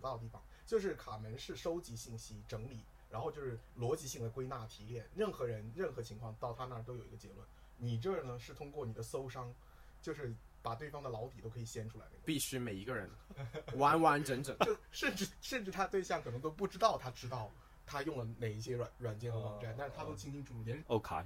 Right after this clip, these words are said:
Speaker 2: 对啊，我就是一定要这样子。但是我，我自己是觉得啊，如果你是真的在喜欢一个人的时候，你的心根本就装不下其他人的。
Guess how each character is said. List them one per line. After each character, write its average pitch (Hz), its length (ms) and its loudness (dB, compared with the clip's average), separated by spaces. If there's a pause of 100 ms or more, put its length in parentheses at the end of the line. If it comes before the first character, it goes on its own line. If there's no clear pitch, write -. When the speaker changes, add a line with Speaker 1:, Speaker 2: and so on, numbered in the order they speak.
(500)
Speaker 2:
对 123 80 -4
啊， 113 60 -2
我 101 60 -2
就 120 100 -4
是 123 340 0
一 113 80 -8
定 120 80 -2
要 120 60 0
这 120 100 -2
样 104 140 -2
子。 - 100 -12 (1000)
但 262 120 12
是 269 100 10
我， 131 200 8
我 135 160 4
自 240 140 2
己 160 80 8
是 180 120 6
觉 123 160 2
得 104 140 2
啊， 95 180 2 (760)
如 139 120 6
果 185 100 10
你 123 60 2
是 165 120 0
真 170 160 4
的 135 160 2
在 160 180 4
喜 - 140 0
欢 120 200 4
一 127 40 0
个 143 100 6
人 90 260 0 (180)
的 113 100 0
时 113 120 -2
候， 135 220 4 (240)
你 127 140 2
的 131 100 6
心 202 380 6 (160)
根 226 140 4
本 151 80 6
就 165 60 6
装 180 280 6
不 160 60 0
下 190 140 6
其 123 160 0
他 123 200 6
人 95 180 0
的。 95 160 -2